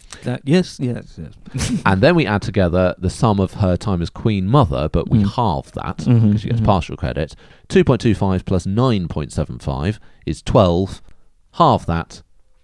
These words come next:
Speaker 2: six.
Speaker 1: So forty-one point five so
Speaker 2: So
Speaker 1: far?
Speaker 2: thirty-one point five
Speaker 1: Oh.
Speaker 2: plus six.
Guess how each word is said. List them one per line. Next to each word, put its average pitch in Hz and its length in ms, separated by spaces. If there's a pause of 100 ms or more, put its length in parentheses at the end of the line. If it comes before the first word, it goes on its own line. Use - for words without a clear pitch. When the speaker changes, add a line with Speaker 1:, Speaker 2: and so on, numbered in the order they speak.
(140)
Speaker 2:
six. - 500 (720)
Speaker 1:
So 104 240
forty-one 170 500
point 156 200
five 208 280
so - 180
Speaker 2:
So - 20
Speaker 1:
far? 208 100
Speaker 2:
thirty-one 147 400
point 95 160
five 101 300
Speaker 1:
Oh. 107 60
Speaker 2:
plus 107 400
six. - 560